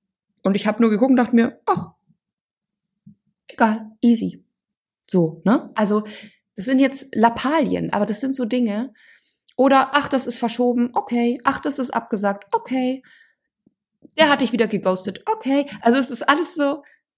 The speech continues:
entspannt und das ist so ein schönes Gefühl. Und da bin ich, muss ich noch mal Danke sagen, ganz, ganz besonders an die liebe Ronja,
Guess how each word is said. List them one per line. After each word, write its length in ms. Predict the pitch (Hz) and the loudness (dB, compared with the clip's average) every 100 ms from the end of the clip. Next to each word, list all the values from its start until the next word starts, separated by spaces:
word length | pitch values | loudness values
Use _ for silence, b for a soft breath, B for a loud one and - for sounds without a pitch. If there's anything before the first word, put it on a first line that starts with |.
| - | -4
entspannt 640 | 285 294 - 277 240 - | -4 -4 -4 -2 -4 -6
und 200 | - 226 | -2 0
das 140 | 262 254 | 2 0
ist 180 | 247 | 0
so 120 | - 240 | 0 0
ein 100 | 226 | -4
schönes 440 | - 240 214 208 | -6 -4 -4 -6
Gefühl. 360 | 214 - 190 196 | -8 -6 -6 -4
Und 160 | 202 | -2
da 80 | 226 | -2
bin 280 | 220 269 262 | -2 -4 -4
ich, 220 | 262 247 | -4 -2
muss 140 | 240 247 | -2 -2
ich 100 | 233 | -2
noch 140 | 220 | -2
mal 120 | 233 | -2
Danke 360 | 226 220 254 262 | -2 -2 0 0
sagen, 540 | 208 196 208 220 269 B B 185 B B B 208 | 2 0 0 -4 -4 B B -20 B B B -10
ganz, 320 | - 240 269 - | 0 0 2 0
ganz 280 | 233 220 | 0 0
besonders 500 | 214 196 208 202 202 - | -4 -2 0 0 -2 0
an 300 | 190 190 185 | -2 -2 -2
die 100 | 190 | -2
liebe 260 | 185 175 | -2 0
Ronja, 800 | 175 170 208 226 160 156 180 254 | 0 0 2 2 0 0 -2 -6